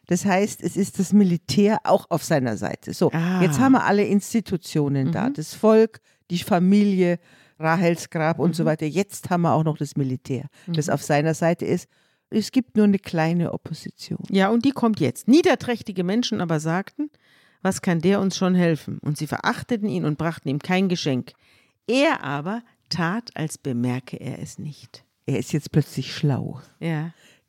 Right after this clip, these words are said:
Speaker 1: Glaube ich.
Speaker 2: Ja.
Speaker 1: Also es heißt, er bemerkt's, aber macht daraus jetzt keine
Speaker 2: Macht
Speaker 1: große
Speaker 2: kein Theater drum.
Speaker 1: Macht kein Theater drum.
Speaker 2: Und das werden wir noch häufiger bei ihm
Speaker 1: Ja.
Speaker 2: feststellen, dass er eigentlich ein ganz moderner
Speaker 1: Ja.
Speaker 2: und cooler Typ ist, der Saul.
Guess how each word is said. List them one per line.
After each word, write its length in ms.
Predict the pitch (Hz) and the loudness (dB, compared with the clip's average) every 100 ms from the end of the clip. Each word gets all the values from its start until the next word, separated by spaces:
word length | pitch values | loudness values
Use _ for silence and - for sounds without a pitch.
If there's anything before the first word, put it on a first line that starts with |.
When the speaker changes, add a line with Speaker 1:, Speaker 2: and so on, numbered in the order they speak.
| _ | _
Speaker 1:
Glaube 400 | 135 123 123 120 | -2 0 -2 -6
ich. 180 | - - | -8 0
Speaker 2:
Ja. 320 | 170 151 156 | 0 0 -2
Speaker 1:
Also 180 | - 147 | -2 -2
es 140 | 143 165 | 0 -2
heißt, 200 | 143 - | -2 -4
er 100 | 135 | -6
bemerkt's, 760 | 131 131 143 254 _ - - _ _ _ _ | -4 -4 -4 -8 _ -20 -20 _ _ _ _
aber 440 | 151 151 151 147 - _ _ _ | -4 2 2 0 -6 _ _ _
macht 600 | - 143 156 - - - | -4 -2 -2 -4 -8 -4
daraus 520 | 127 110 87 90 - - | -2 -2 -4 -6 -6 -8
jetzt 380 | - - - | -10 -12 -16
keine 240 | - 123 120 | -6 -4 0
Speaker 2:
Macht 180 | 180 117 | 0 0
Speaker 1:
große 140 | 117 | 2
Speaker 2:
kein 240 | 175 165 | 2 2
Theater 480 | - 156 123 - 139 | 0 -2 -2 -2 -6
drum. 200 | - 135 | -6 -2
Speaker 1:
Macht 340 | 160 - - - | -2 -2 -10 -2
kein 320 | 139 117 - | 0 0 -4
Theater 480 | - 113 117 - - | -8 -8 -8 -12 -10
drum. 320 | - 135 135 | -10 -8 -4
Speaker 2:
Und 120 | 190 | -2
das 200 | 226 214 | -2 0
werden 260 | 214 220 220 | 0 2 2
wir 80 | |
noch 140 | 208 185 | 2 2
häufiger 420 | 247 214 165 156 | 0 0 -2 -2
bei 160 | 160 147 | -2 -2
ihm 220 | 151 151 | -2 -2
Speaker 1:
Ja. 60 | 175 | 0
Speaker 2:
feststellen, 380 | 180 175 190 214 | 2 2 0 0
dass 220 | 190 185 | -2 -2
er 80 | - | -2
eigentlich 420 | 147 196 202 180 | -2 -2 -6 -6
ein 60 | 170 | -4
ganz 260 | 190 - | -4 -2
moderner 680 | 180 156 170 170 196 185 180 _ | -4 0 0 0 0 -2 -4 _
Speaker 1:
Ja. 300 | 175 165 156 170 | -8 -6 -6 -2
Speaker 2:
und 300 | 180 165 - | -2 -2 -4
cooler 380 | - 262 240 185 | 2 6 6 2
Typ 320 | - 202 - | -2 -4 -4
ist, 240 | 123 - | -8 -4
der 160 | 139 139 | -6 -4
Saul. 400 | 139 123 120 | -2 -4 -4